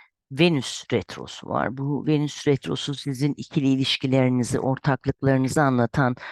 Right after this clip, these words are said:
e, alanda, Aslan Burcu'nda bir o. İki, bir Merkür retrosu var yine, e, ayın başında, Başak Burcu'nda. Parayla ilgili alanlarınızda size bir paranın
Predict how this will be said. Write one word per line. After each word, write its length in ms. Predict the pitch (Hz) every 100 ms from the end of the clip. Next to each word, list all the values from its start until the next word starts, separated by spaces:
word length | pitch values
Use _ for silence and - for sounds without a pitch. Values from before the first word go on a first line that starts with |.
| - - -
e, 140 | 139 123
alanda, 760 | - - 117 107 104 110 160 -
Aslan 440 | 127 - 139 143
Burcu'nda 680 | 107 98 - 98 110 131 214 - - - - -
bir 220 | 147 139 -
o. 240 | 117 120 156
İki, 440 | - - 214 202 - - - -
bir 280 | 180 190 -
Merkür 460 | 185 214 - 208
retrosu 520 | 185 175 175 170 - 185
var 380 | 135 143 - -
yine, 380 | 143 123 123 120
e, 800 | 123 - - 104 95 95 - -
ayın 440 | - 143 123 117
başında, 600 | 107 104 - 113 117 156 160 - - _
Başak 320 | 127 - 185 - -
Burcu'nda. 500 | - - 87 - - - _ -
Parayla 400 | 151 165 190 175
ilgili 520 | 127 120 123 139 113 -
alanlarınızda 800 | 127 107 95 - - - - -
size 320 | - - 147
bir 120 | 139
paranın 560 | 127 151 139 143 151 170